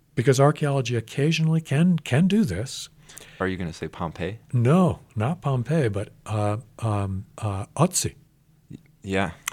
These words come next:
Speaker 2: yeah.
Speaker 1: And um, you know, Ötzi was somebody who died about,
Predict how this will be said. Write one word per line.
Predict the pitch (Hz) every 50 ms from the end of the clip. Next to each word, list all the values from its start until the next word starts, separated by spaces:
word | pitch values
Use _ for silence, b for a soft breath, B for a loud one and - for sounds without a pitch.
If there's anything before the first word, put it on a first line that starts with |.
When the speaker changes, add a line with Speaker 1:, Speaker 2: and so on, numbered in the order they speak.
| - -
Speaker 2:
yeah. | 95 92 85 - B B B B B B -
Speaker 1:
And | - 127 123 123 120 120 135 - - - _ _ _ - - -
um, | 117 113 110 110 107 107 110 113 - -
you | - 120
know, | 107 107 - -
Ötzi | 131 135 135 - - 147 135
was | 120 117 113 110 107 - - -
somebody | - - 123 120 113 117 110 117 107
who | 107 104
died | 95 101 104 110 123 127
about, | 123 107 95 92 92 104